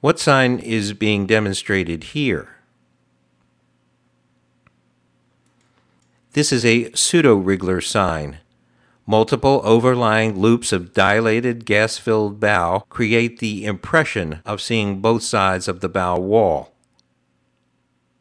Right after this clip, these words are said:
What sign is the red arrow pointing to?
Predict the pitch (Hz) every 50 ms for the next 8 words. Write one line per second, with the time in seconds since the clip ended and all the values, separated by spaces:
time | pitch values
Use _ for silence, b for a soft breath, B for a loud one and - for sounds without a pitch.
0 | _ _ _ _ _ _ _ _ _ _ _ _ - 127 139 147 - - - -
1 | 147 135 123 120 120 120 117 117 107 113 117 107 98 117 104 101 101 110 117 113
2 | 110 110 104 101 104 104 101 98 90 - - 143 143 135 113 90 78 76 - -
3 | 98 76 69 67 67